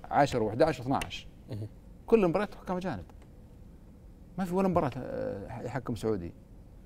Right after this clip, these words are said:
Speaker 1: طبيعي
Speaker 2: هذه
Speaker 1: جدا،
Speaker 2: مشكلة.
Speaker 1: طبيعي جدا ينتهي
Speaker 2: <laughs> بعد
Speaker 1: طبيعي
Speaker 2: مم.
Speaker 1: جدا ينتهي الحكم السعودي. وعلى ال-، ال-، الجانب الآخر ما في لجنة حكام.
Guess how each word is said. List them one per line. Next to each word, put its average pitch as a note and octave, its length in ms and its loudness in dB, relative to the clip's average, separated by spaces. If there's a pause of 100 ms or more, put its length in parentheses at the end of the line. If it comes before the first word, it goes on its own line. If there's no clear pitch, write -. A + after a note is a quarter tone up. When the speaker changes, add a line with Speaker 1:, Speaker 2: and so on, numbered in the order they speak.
(600)
Speaker 1:
طبيعي E3+ 220 6
Speaker 2:
هذه C#3 60 10
Speaker 1:
جدا، D#3 80 10
Speaker 2:
مشكلة. C3+ 320 6
Speaker 1:
طبيعي G3+ 260 10
جدا D#3+ 200 6
ينتهي F#3 200 6
Speaker 2:
<laughs> F3 180 10
بعد E3+ 280 6 (360)
Speaker 1:
طبيعي A#3 240 10
Speaker 2:
مم. F3+ 80 10
Speaker 1:
جدا F3 200 8
ينتهي F#3 280 6
الحكم D3+ 260 0
السعودي. C3 360 -2 (1500)
وعلى D#3 340 8
ال-، D#3 380 4
ال-، B2+ 280 0
الجانب C3 400 8
الآخر B2+ 420 2 (240)
ما A3 160 10
في A#3+ 100 8
لجنة G3 240 2
حكام. G#2 320 -2